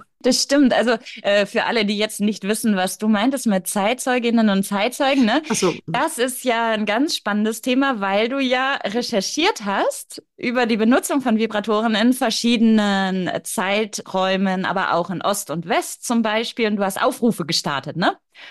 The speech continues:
Speaker 1: Und so wie ich das
Speaker 2: Genau.
Speaker 1: mitbekommen habe, haben sich da auch viel mehr Männer und auch viel mehr Menschen aus den ehemaligen ostdeutschen Bundesländern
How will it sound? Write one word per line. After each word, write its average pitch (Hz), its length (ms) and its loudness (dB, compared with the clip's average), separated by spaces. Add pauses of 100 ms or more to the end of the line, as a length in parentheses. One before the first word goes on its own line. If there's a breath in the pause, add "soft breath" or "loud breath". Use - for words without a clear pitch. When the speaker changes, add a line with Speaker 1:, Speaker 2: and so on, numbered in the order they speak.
(200 loud breath)
Speaker 1:
Und 214 120 2
so 233 80 0
wie 285 60 2
ich 277 80 2
das 233 100 4
Speaker 2:
Genau. 180 40 4
Speaker 1:
mitbekommen 175 480 -2
habe, 190 280 0
haben 220 140 0
sich 220 220 -6
da 247 320 -2 (520)
auch 220 400 -2
viel 240 320 -2
mehr 226 340 0
Männer 269 440 0 (280)
und 277 340 2
auch 277 180 0
viel 240 280 -6
mehr 277 160 0
Menschen 262 500 -2
aus 214 180 -4
den 240 180 2
ehemaligen 233 880 0
ostdeutschen 180 580 -2
Bundesländern 160 840 -2